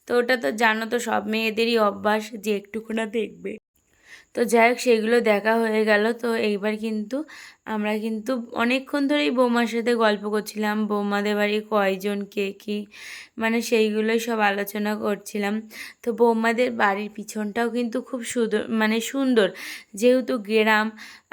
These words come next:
আর সত্যি কথা, গ্রামের প্রকৃতিটা না আলাদা একটা সৌন্দর্য। আর খুবই একটা মধ্যবিত্ত বাড়ির বিয়ে মেয়ে, আর খুব ভালো মেয়েটা। উম, তো যাই হোক, আমরা কিন্তু ফটো মটো তুলে অনেক ভিডিও রিলস করে নিলাম।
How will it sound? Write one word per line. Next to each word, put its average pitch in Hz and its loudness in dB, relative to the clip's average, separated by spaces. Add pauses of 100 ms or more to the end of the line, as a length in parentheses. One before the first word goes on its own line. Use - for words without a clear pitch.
আর 220 2
সত্যি 226 -8
কথা, 240 0
গ্রামের 220 0
প্রকৃতিটা 220 -4
না 262 0
আলাদা 202 -2
একটা 208 -6
সৌন্দর্য। 202 -8 (300)
আর 190 -4 (560)
খুবই 262 -2 (120)
একটা 254 -4 (140)
মধ্যবিত্ত 226 0 (120)
বাড়ির 220 2
বিয়ে 214 0 (440)
মেয়ে, 220 -2 (160)
আর 208 2 (200)
খুব 262 -8 (120)
ভালো 214 2
মেয়েটা। 214 -4 (520)
উম, 220 -4 (120)
তো 240 4
যাই 214 2
হোক, 226 -2
আমরা 208 2
কিন্তু 214 -6
ফটো 226 -4
মটো 214 -2 (120)
তুলে 214 -2
অনেক 208 0
ভিডিও 208 -4
রিলস 208 -4
করে 202 0
নিলাম। 202 -2